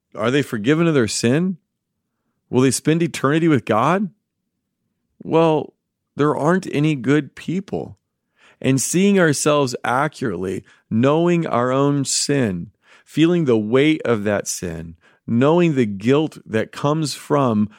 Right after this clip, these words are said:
our sin, and taking all of that to Jesus.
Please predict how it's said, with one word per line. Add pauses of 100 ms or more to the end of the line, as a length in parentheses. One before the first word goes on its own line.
(160)
our
sin,
and
taking
all
of
that
to
Jesus.